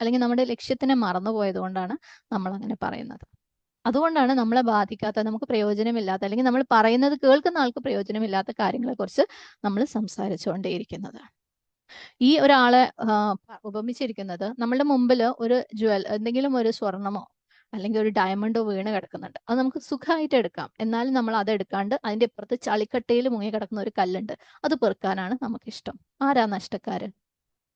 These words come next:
നമ്മൾ നമ്മളോട് തന്നെ ചോദിക്കുക, അല്ലേ? നമ്മളെ ബാധിക്കാത്ത കാര്യങ്ങൾ സംസാരിച്ച സമയം കളയുന്നവരാണ് നമ്മൾ മിക്ക, ഒരു മെജോറിറ്റി ആളുകൾ, അല്ലേ? അതൊന്നും ചിലപ്പോ നമ്മൾ അതൊന്നും വിചാരിച്ചിട്ടായിരിക്കില്ല സംസാരം തുടങ്ങുക.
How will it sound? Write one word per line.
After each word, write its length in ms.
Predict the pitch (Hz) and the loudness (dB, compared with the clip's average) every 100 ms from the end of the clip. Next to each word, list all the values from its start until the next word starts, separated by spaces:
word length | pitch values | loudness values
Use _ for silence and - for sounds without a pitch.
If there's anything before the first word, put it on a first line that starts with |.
| _ _ - | _ _ -8
നമ്മൾ 160 | 214 214 | -4 -2
നമ്മളോട് 380 | 208 180 175 | -4 -6 -8
തന്നെ 140 | 233 196 | -8 -10
ചോദിക്കുക, 440 | - 196 - - | -10 -14 -14 -16
അല്ലേ? 320 | - 233 214 - | -14 -10 -10 -8
നമ്മളെ 280 | 220 233 254 | -4 0 0
ബാധിക്കാത്ത 880 | 214 202 208 214 - 240 240 247 | 2 2 0 -2 -2 0 2 0
കാര്യങ്ങൾ 680 | 262 220 202 196 196 190 247 - - - - | 0 0 0 -2 -2 0 -2 -6 -20 -20 -4
സംസാരിച്ച 680 | 226 214 208 226 233 240 | -2 0 0 2 2 2
സമയം 480 | 262 - 214 208 226 | -2 0 -2 0 2
കളയുന്നവരാണ് 800 | 220 202 202 202 202 202 190 202 | 2 2 0 -4 -2 -2 -2 -2
നമ്മൾ 280 | 214 185 190 | -4 -4 -8
മിക്ക, 500 | - 202 _ - 277 - - _ - | -10 -20 _ -6 -6 -6 -10 _ -4
ഒരു 120 | 226 | 0
മെജോറിറ്റി 600 | 214 196 233 262 277 - | 0 2 6 6 6 2
ആളുകൾ, 320 | 254 202 190 | 0 0 -8
അല്ലേ? 320 | - - 233 - | -12 -14 -14 -2
അതൊന്നും 340 | 226 254 330 | 0 2 2
ചിലപ്പോ 260 | 311 330 392 | 4 2 4
നമ്മൾ 220 | 370 359 | 2 4
അതൊന്നും 320 | 339 320 339 | 4 2 0
വിചാരിച്ചിട്ടായിരിക്കില്ല 880 | 349 294 269 269 269 285 262 240 240 | 2 6 6 4 2 2 2 2 -2
സംസാരം 520 | 247 240 220 220 208 233 | -2 -4 -2 0 0 0
തുടങ്ങുക. 300 | 208 208 | -2 -2